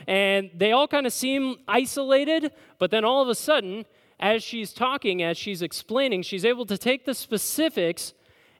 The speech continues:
and then weave them together to make this grand idea.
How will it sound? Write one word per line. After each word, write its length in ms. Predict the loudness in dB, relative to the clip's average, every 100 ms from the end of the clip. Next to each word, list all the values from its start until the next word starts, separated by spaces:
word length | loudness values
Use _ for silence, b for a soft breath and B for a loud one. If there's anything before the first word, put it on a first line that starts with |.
| _
and 160 | -4 -2
then 320 | -2 -4 -8 -14 _ _ -14
weave 340 | -4 0 2
them 160 | 0 -2
together 460 | -2 0 0 -2
to 120 | -6 -4
make 260 | -4 -2
this 180 | -4 -4 -10
grand 460 | -10 -8 -6 -6 -8 -6
idea. 600 | -6 -4 -4 -4 -4